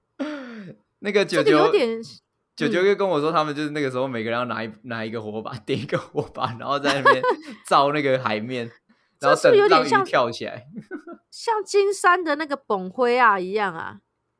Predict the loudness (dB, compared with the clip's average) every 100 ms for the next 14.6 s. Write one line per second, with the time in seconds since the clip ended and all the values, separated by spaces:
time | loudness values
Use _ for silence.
0 | _ -8 -6 -2 2 4 2 0 -6 -12
1 | _ -20 _ _ _ _ _ -12 -10 -4
2 | -4 -2 -2 -2 -4 -4 -4 -4 -6 -8
3 | -6 -4 -2 -4 -2 -4 -4 -6 -6 -6
4 | -6 -8 -6 -4 -6 _ _ _ -12 -10
5 | -8 -8 -10 -8 -8 -8 -6 -8 -8 -10
6 | -10 -10 -12 -10 -12 -12 -12 -8 -6 -6
7 | -8 -14 -8 -6 -6 -8 -12 -12 -10 -8
8 | -8 -10 _ -20 -20 -16 -14 -10 -10 -10
9 | -12 -16 -20 _ _ _ _ -16 -14 -14
10 | -6 -2 0 2 0 0 -4 -6 -8 -14
11 | -12 -4 -2 -2 -6 -8 -10 -12 -14 -20
12 | _ _ _ _ -4 2 2 2 -2 -4
13 | -2 -2 -2 -8 -4 0 0 -2 -4 -6
14 | -6 -8 -8 -10 -12 -16